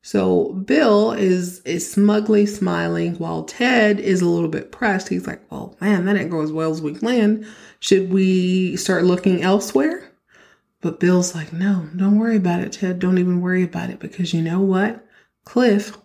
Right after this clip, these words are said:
wants the power. He will be back. All we have to do is sit and be pretty. He will definitely come back to us."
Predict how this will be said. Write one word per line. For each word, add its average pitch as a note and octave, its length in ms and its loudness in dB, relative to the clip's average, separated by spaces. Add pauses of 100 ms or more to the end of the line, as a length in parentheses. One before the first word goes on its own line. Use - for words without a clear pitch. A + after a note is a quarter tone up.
(120)
wants D#3+ 400 -4
the F#3 80 -8
power. D3+ 540 -4 (320)
He - 180 0
will A#3+ 180 4
be A#3 140 4
back. F#3 380 0
All F3+ 120 0
we F#3 120 4
have G#3+ 160 2
to G3+ 100 -4
do G3+ 220 4
is - 260 -8
sit F3 300 -2
and F#3+ 180 0
be E3+ 100 -2
pretty. G3 520 0 (480)
He G3 160 0
will E3+ 100 2
definitely D#3+ 420 -4
come F3 140 -6
back G#3+ 280 -2
to - 180 -12
us." - 220 -20